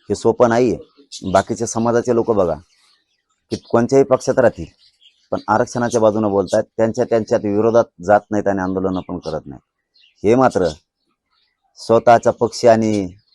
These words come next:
स्वतःचा पक्ष, त्यांच्या, आणि त्यांचा नेता आणि स्वतःची, अ, संपत्ती वाचवायसाठी जातीच्या आरक्षणाच्या विरोधात. आपल्याला मोठं आरक्षण वाटलं पाहिजे, जसं बाकीच्यांना आरक्षण मोठं वाटतं, नेता आणि पक्ष मोठा नाही वाटत त्यांना,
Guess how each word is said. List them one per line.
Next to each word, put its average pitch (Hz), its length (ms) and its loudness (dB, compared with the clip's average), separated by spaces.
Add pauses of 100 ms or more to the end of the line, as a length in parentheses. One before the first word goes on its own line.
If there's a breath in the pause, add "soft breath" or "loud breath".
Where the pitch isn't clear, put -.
(120)
स्वतःचा 113 480 -2 (120)
पक्ष, 113 240 -4
त्यांच्या, 104 460 0 (360)
आणि 87 340 -4
त्यांचा 110 320 0
नेता 110 340 0 (140)
आणि 104 120 -4
स्वतःची, 98 680 -4
अ, 90 120 -2
संपत्ती 107 540 -2 (480)
वाचवायसाठी 104 640 2
जातीच्या 95 400 -2
आरक्षणाच्या 92 480 -4
विरोधात. 73 260 -8 (520)
आपल्याला 123 380 6
मोठं 127 260 2
आरक्षण 117 400 4
वाटलं 85 260 0
पाहिजे, 73 220 -8 (140)
जसं 110 180 -6
बाकीच्यांना 120 500 2
आरक्षण 123 280 2
मोठं 120 240 0
वाटतं, 95 340 0
नेता 110 240 -2
आणि 113 140 -2
पक्ष 110 220 -10
मोठा 101 260 -6
नाही 92 120 -4
वाटत 78 140 -6
त्यांना, 69 300 -18